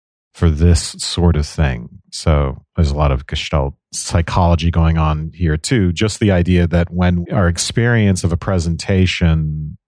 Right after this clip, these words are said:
it's not conceptual in the typical discursive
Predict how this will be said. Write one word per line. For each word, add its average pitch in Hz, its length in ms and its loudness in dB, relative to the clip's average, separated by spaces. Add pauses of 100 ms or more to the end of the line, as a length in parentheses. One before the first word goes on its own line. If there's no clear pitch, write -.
(140)
it's 90 140 2
not 127 200 0
conceptual 120 800 0
in 92 220 4
the 82 400 2 (160)
typical - 440 2
discursive 95 840 0